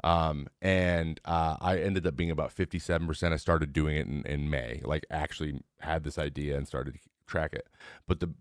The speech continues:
the, the exciting part, and something I'm actually working on a video right now f-, about, is, um, I actually do a lot of, uh, tracking my, uh, you know, athletic data too, my physical data with a Whoop and with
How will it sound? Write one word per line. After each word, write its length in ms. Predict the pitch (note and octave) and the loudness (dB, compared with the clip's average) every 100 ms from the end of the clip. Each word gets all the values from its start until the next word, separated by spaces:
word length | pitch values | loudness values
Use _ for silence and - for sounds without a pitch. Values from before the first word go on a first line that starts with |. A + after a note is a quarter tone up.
| _ | _
the, 180 | G#3+ F#2+ | 2 4
the 140 | E2 | 2
exciting 420 | F#2 - B2 D3+ | 0 6 6 6
part, 260 | A#2 E2 D#2 | 2 2 0
and 120 | D2+ | -2
something 280 | - F2+ D#2 | -2 0 0
I'm 160 | D2 D2+ | 0 -2
actually 360 | D2 D#2+ D#2 - | -4 -6 -8 -6
working 260 | E2 D#2 D#2 | -4 -2 -2
on 60 | |
a 20 | |
video 240 | C#2+ D2 C#2+ | -4 -2 -2
right 180 | C#2+ - | -2 0
now 180 | - | 2
f-, 160 | - - - | 2 0 -6
about, 400 | D#2 D2+ D2 - _ - | 0 4 4 2 _ 2
is, 420 | E2+ D#2+ D#2 - - - - | 4 4 0 -6 -18 -20 -2
um, 460 | D#2+ D#2+ D2+ C#2+ - - | 4 4 4 0 -4 -2
I 220 | D#2+ D#2 | 0 2
actually 560 | C#2 D#2+ - D#2+ D2+ - _ - - | 0 -2 -2 -2 -2 -4 _ -10 0
do 160 | E2+ | 2
a 20 | |
lot 240 | E2 D#2 D#2 | 4 6 6
of, 320 | D#2+ D#2+ D#2 | 4 2 4
uh, 300 | F#2 F#2 C2 | 6 6 4
tracking 520 | - F2 E2+ F2+ F2+ | 2 0 2 0 0
my, 480 | F2+ F2 F2 F#2+ G2 - | 2 4 4 4 2 0
uh, 180 | - C2 - | 0 2 2
you 100 | F2 | 2
know, 100 | E2+ | 4
athletic 400 | E2 G2+ G2+ - | 4 4 4 4
data 240 | E2 D#2+ | 4 4
too, 200 | - F#2+ | 2 2
my 100 | D2 | 2
physical 380 | - A#2 G#2 D#2 | 4 2 2 0
data 340 | C#2 C2+ C2+ | 0 0 -2
with 180 | C2 C#2+ | -2 -2
a 60 | D2+ | -2
Whoop 340 | C2+ C#2 C#2+ | 0 0 0
and 160 | D2 C#2+ | 0 0
with 220 | C#2 | -2